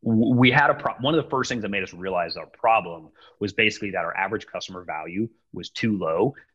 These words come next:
because we sold too many low price items. Um, and this was four years ago, I think, when we ma-, when we did this.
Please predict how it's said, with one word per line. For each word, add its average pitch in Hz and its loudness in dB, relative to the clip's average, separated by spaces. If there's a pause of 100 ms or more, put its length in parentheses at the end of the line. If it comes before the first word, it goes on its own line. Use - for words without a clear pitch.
because 95 2
we 95 -4
sold 92 -2
too 120 -2
many 101 0 (100)
low 92 0 (640)
price 87 4
items. - -14 (420)
Um, 78 0 (440)
and 90 0 (240)
this 117 -2
was - -10 (460)
four 98 -2
years 113 -4
ago, 123 0
I 123 0
think, 135 -10
when 98 -2
we 95 -4
ma-, - -4
when 101 -4
we 98 -2
did 98 0
this. 113 2